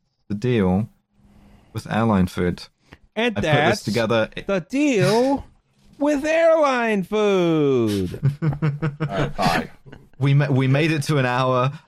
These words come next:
Speaker 1: Uh, I put this together in about as long. I hope you enjoyed it. Thank you for subscribing to the Patreon.
Speaker 2: Yes, thank you. Thank you
Speaker 1: Um,
Speaker 2: for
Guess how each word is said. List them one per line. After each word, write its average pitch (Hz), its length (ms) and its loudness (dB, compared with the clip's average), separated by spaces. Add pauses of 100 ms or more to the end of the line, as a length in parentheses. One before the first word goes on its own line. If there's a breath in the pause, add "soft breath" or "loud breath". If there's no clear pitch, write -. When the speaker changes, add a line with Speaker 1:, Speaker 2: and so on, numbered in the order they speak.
(120)
Speaker 1:
Uh, 104 120 0
I 104 120 2
put 123 260 -4
this 127 180 -2
together 120 400 0
in 107 60 2
about 101 420 0
as 98 140 0
long. 95 680 0
I 92 60 -2
hope 107 300 -2
you 113 100 2
enjoyed 95 400 2
it. 92 120 -2
Thank 101 260 0
you 107 80 0
for 107 120 -4
subscribing 87 580 -2
to - 80 -6
the 87 100 -2
Patreon. 80 720 0
Speaker 2:
Yes, 98 260 -4
thank 85 300 0
you. 82 80 2
Thank 82 140 4
you 107 80 2
Speaker 1:
Um, 92 40 -6
Speaker 2:
for 95 280 0